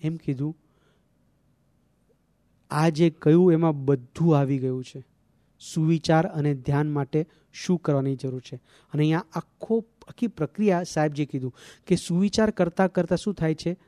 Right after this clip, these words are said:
ભાવના જાગે છે. અને એ ભાવનામાં ઊંડાણ આવતા શું થાય છે? બધું અટકી જાય છે, આખું જગત અટકી જાય છે, એ સી નો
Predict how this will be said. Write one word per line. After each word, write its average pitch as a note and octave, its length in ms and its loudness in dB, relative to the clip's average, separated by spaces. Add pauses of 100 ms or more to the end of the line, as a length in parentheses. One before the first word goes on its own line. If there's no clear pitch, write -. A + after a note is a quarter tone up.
(240)
ભાવના C#3+ 540 -2
જાગે B2 320 -8
છે. - 140 -20 (1000)
અને F#3 340 2 (300)
એ E3 80 2
ભાવનામાં D#3 680 -2
ઊંડાણ F3+ 440 0
આવતા E3+ 320 -2
શું G#3+ 200 -4
થાય D3+ 240 -4
છે? D#3+ 240 -8 (400)
બધું D#3 460 0
અટકી D#3+ 320 -2
જાય C3 200 -4
છે, - 220 -20 (420)
આખું F#3 640 -6
જગત G3+ 320 2
અટકી E3 280 -4
જાય C3 220 -10
છે, - 160 -20 (460)
એ F3 80 -2
સી F#3+ 220 -4
નો F3+ 200 0